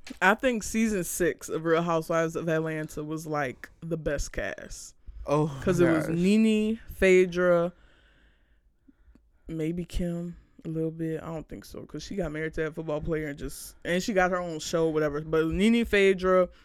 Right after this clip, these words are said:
Speaker 1: Kenya. It was Kenya's first
Speaker 2: Oh,
Speaker 1: season.
Speaker 2: I can't fucking stand Kenya.
Speaker 1: I love Kenya
Speaker 2: I
Speaker 1: too.
Speaker 2: can't fucking stand that hoe.
Speaker 1: Kandi,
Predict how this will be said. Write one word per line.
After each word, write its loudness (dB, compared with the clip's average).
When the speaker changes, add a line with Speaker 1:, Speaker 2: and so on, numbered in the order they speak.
Speaker 1:
Kenya. 6
It -2
was -10
Kenya's 2
first -2
Speaker 2:
Oh, -2
Speaker 1:
season. -6
Speaker 2:
I -16
can't -20
fucking -20
stand -20
Kenya. -20
Speaker 1:
I -8
love -4
Kenya -8
Speaker 2:
I -10
Speaker 1:
too. -12
Speaker 2:
can't -10
fucking -14
stand -6
that -4
hoe. -4
Speaker 1:
Kandi, 0